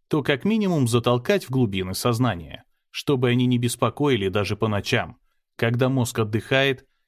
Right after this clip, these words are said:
и, теряя контроль, позволяет всякой ерунде влезать в сны. Логинов энергично тряхнул головой. Из чего это он стал таким сентиментальным?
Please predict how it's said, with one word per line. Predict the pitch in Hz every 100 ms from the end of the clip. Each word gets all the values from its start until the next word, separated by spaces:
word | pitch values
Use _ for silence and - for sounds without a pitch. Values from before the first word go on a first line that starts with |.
| -
и, | 147
теряя | 123 113 98 87
контроль, | 95 98 147 143 - _ _ _
позволяет | 156 151 202 214 160
всякой | - 175 135 101
ерунде | 92 101 117 143 156
влезать | 110 92 92 -
в |
сны. | - 101 80 - _ _ _ _ _ _
Логинов | 104 165 165 165 147
энергично | 147 139 131 156 - 127
тряхнул | 117 113 - 113
головой. | 107 117 123 90 - - _ _ _
Из | 147 143
чего | - 120 185
это | 196
он | 196
стал | - 185
таким | 160 160 - 123
сентиментальным? | - 123 143 156 151 123 82 80 110